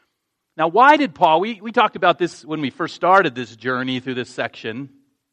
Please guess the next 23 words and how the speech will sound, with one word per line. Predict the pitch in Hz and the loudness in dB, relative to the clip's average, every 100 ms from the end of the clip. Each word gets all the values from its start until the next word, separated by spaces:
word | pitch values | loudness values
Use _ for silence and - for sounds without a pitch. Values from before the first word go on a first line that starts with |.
| _ _ _ _ _ _ | _ _ _ _ _ _
I | 104 | -12
don't | 110 101 | -12 -12
know, | 110 110 | -14 -12
fifteen | - 123 - 120 | -10 -10 -10 -8
weeks | 120 123 - | -8 -12 -14
ago | 127 127 120 | -8 -6 -4
maybe. | 120 120 127 135 _ _ _ _ _ _ _ | -6 -6 -8 -12 _ _ _ _ _ _ _
Why | 139 220 | -2 0
did | 277 202 - | 0 -6 -2
Paul | 170 156 151 | 2 2 0
spend | - - 156 151 | -4 -6 -6 -8
so | - 202 233 | -8 -2 0
much | 240 220 - | 2 0 -2
time, | - 214 202 175 107 98 127 | -4 -2 0 0 -2 -10 -12
uh, | 117 | -10
remember | 123 131 170 170 | -8 -10 -8 -6
we | |
talked | 151 156 131 | 0 0 0
about | 127 | -6
seventy-four | 123 - - 220 226 226 208 - 190 190 | -8 -10 0 2 2 -2 -6 -8 -2 -2
verses, | 151 170 170 - 127 98 _ _ _ _ _ _ | 0 0 0 -4 -10 -10 _ _ _ _ _ _
seventeen | - - - 220 226 247 196 - 220 202 | -20 -20 0 2 4 0 -4 -8 -6 -6
percent | - 170 - 208 123 120 - | -8 -8 -4 -4 -4 -8 -20